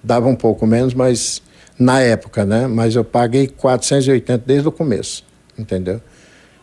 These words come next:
Quando foi agora que eu já tava realmente desconfiado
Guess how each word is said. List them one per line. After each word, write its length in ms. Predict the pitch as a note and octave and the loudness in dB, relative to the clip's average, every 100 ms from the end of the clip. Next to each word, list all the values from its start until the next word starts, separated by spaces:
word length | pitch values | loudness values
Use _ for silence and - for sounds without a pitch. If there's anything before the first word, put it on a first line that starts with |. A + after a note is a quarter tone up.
| _ _ | _ _
Quando 200 | - G3 | 0 0
foi 220 | F#3+ G3+ | 2 2
agora 440 | F#3 E3 F3 F#3+ G3 | 4 4 2 2 0
que 160 | - | 0
eu 520 | F3+ D#3 C#3 A#2 F#2+ G#2+ - _ _ _ _ _ _ - | 2 2 2 0 -4 -10 -20 _ _ _ _ _ _ -4
já 140 | A#2+ | -2
tava 760 | A2 B2 A#2+ A#2+ A2 G#2 F#2+ G2 - _ _ _ _ _ | 0 0 2 2 2 0 -2 -8 -20 _ _ _ _ _
realmente 580 | - B2+ B2 A#2+ A#2+ B2 | -2 2 4 2 2 -2
desconfiado 1000 | A#2 A2+ - C#3 - D3 C3+ D3 D3+ F#3 | -4 -2 0 0 2 2 4 2 0 -4